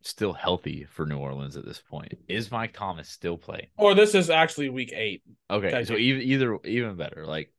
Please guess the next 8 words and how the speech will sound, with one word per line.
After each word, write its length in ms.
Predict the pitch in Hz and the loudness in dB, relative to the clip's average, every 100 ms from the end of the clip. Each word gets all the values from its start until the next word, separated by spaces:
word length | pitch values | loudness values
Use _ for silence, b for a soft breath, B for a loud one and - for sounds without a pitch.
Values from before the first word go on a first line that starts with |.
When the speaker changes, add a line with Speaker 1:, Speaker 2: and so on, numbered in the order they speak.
| _ _ - | _ _ -8
Speaker 1:
who 240 | 113 127 120 | -2 0 2
is, 400 | 110 101 - - _ _ _ _ _ _ _ _ _ _ _ - | 0 -4 -16 -20 _ _ _ _ _ _ _ _ _ _ _ -10
uh, 280 | 92 78 78 - _ _ _ _ _ _ _ | -8 -8 -12 -20 _ _ _ _ _ _ _
like, 100 | 78 | -2
who's 220 | 110 131 | 2 2
still 240 | - 120 101 | 2 4 4
healthy? 460 | - 92 - 73 - - | 2 -2 -4 -14 -10 -2
Is, 200 | 95 | -2